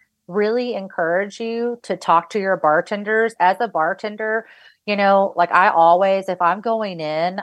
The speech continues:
I make friends with the bartenders and I let, I want you to know they can be on your team. Not, I mean,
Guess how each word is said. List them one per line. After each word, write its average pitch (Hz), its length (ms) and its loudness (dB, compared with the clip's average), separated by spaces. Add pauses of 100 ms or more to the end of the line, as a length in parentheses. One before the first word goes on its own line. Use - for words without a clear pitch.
I 180 200 0
make 285 260 -6
friends 208 280 -2
with 185 120 -12
the 175 80 -6
bartenders 160 680 -2
and 160 120 -4
I 170 140 2
let, 190 220 0
I 185 100 4
want 214 280 -2
you 240 80 -8
to 202 100 -6
know 214 360 2
they 190 160 0
can 247 200 -14
be 220 280 -8
on 196 360 2
your 185 240 -8
team. 156 460 -12 (180)
Not, 185 340 -2
I 185 80 -6
mean, 170 320 -10